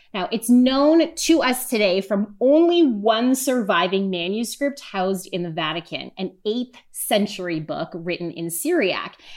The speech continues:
And though the surviving copy is from the eighth century, the story itself is believed to have been written in the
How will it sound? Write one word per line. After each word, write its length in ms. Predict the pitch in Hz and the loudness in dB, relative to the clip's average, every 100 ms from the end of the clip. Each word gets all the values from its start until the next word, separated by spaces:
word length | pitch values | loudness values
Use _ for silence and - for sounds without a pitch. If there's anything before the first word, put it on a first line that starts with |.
| - | -2
And 140 | 226 | 2
though 80 | 277 | 4
the 100 | 415 | 2
surviving 500 | 427 294 240 196 190 | 2 0 2 0 -2
copy 440 | 190 165 165 220 214 | -4 -8 -8 -6 -6
is 160 | 214 | -4
from 160 | 247 247 | -2 -2
the 180 | 247 240 | -2 -8
eighth 180 | 226 | -10
century, 460 | - 240 240 254 247 | -4 -2 -2 -2 -4
the 80 | 220 | -4
story 460 | - - 226 285 | -8 -8 -4 -2
itself 420 | 269 - 190 190 196 | -2 -2 -4 -4 -6
is 140 | 185 | -8
believed 340 | 190 170 175 - | -6 -4 -6 -4
to 60 | |
have 120 | 190 190 | -6 -4
been 200 | 180 160 | -6 -4
written 300 | 175 - - | -8 -8 -8
in 180 | 185 170 | -6 -6
the 180 | 170 | -6